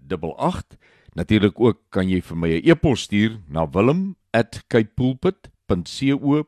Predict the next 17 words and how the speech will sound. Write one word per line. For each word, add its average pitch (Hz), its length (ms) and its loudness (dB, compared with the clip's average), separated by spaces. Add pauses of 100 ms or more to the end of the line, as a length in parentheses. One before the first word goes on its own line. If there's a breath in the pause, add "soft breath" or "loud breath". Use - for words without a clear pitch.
(100)
punt 82 260 -4
Z 92 380 -2
A. 151 280 -2 (420 soft breath)
Begin 117 240 0
jou 117 100 6
boodskappe 107 640 4
met 87 220 -2
die 92 100 0
woord 90 300 2
landbou. 82 720 0 (580 soft breath)
Ons 107 400 2
gesels 104 520 0
net 92 180 -2
hierna 85 380 0
verder, 82 420 0
bly 82 240 0
ingeskakel. 78 840 -2